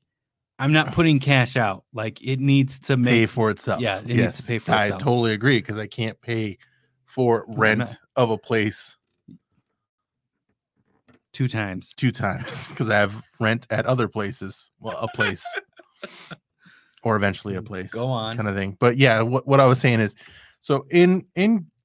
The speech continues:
Speaker 2: Gilbert, th-,
Speaker 1: Conclusion.
Speaker 2: there's a lot of religious stuff. So there's Mormons, which, and Mark was like, or I said, "What's in the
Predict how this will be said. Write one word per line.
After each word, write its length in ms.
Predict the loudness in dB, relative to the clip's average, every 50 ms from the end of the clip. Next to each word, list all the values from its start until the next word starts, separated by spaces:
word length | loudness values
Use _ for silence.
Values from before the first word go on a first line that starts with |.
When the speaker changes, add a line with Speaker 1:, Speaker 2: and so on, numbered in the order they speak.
| _ _ _ _ _ -16 -4
Speaker 2:
Gilbert, 400 | 0 2 2 4 4 4 2 2
th-, 60 | 2
Speaker 1:
Conclusion. 340 | -4 -6 -6 -6 -6 -2 2
Speaker 2:
there's 160 | 2 2 4
a 40 | 4
lot 200 | 4 4 4 4
of 260 | 2 2 0 -6 -16 -20 _ _ _ _
religious 460 | -4 -2 0 0 0 -2 -4 -6 -8
stuff. 440 | -10 -4 0 0 2 2 0 -4 -10 -20
So 440 | -12 -6 -4 -2 0 0 -2 -4 -6 _ _ _ _ _ _ _ _ _ _ _ _ _ _ _ _ _ _ _ _ _ _
there's 160 | -6 -4 -2
Mormons, 640 | 0 2 2 4 4 2 0 0 -2 -4 -8 -14 -8
which, 360 | -6 -6 -6 -6 -8 -12 -14 -16 -20 _ _ _ _ _ _ _ _ _
and 140 | -8 -6 -4
Mark 420 | -2 -2 -4 -4 -6 -8 -12 -14 -10
was 220 | -10 -10 -8 -8
like, 240 | -8 -8 -8 -8 -12 _ _ _ _ _ _ _
or 80 | -2 -2
I 80 | -2
said, 140 | 0 0 -2
"What's 260 | 0 0 0 0 0
in 80 | 0 0
the 140 | 0 0